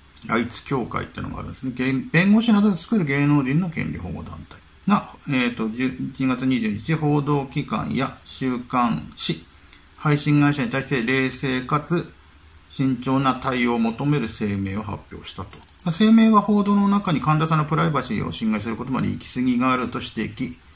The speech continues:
その取材や内容は家族を亡くしたばかりの遺族を苦しめるものが多いと批判していると。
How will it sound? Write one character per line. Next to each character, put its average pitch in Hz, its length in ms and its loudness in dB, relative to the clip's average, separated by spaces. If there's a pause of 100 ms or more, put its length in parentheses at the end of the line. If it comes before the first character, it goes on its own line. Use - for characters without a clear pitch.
(360)
そ - 180 -2
の 190 120 2
取 180 180 -2
材 170 440 2 (260)
や 165 200 2
内 151 300 4
容 151 160 2
は 147 80 0
家 160 140 0
族 147 240 -2
を 107 40 0
亡 101 140 0
く 110 220 -6
し - 200 -12
た 120 260 -2 (220)
ば 131 100 -4
か 120 160 -2
り 107 60 0
の 107 100 0
遺 104 80 2
族 110 280 -4
を - 160 -6 (120)
苦 123 160 -4
し 123 100 -4
め 135 140 0
る 127 80 0
も 110 120 2
の 135 80 2
が 175 80 0
多 151 160 2
い 147 60 0
と 151 120 -4
批 104 180 -6
判 92 200 -8
し - 80 -18
て - 140 -16
い - 120 -12
る 110 120 -6
と。 - 180 -18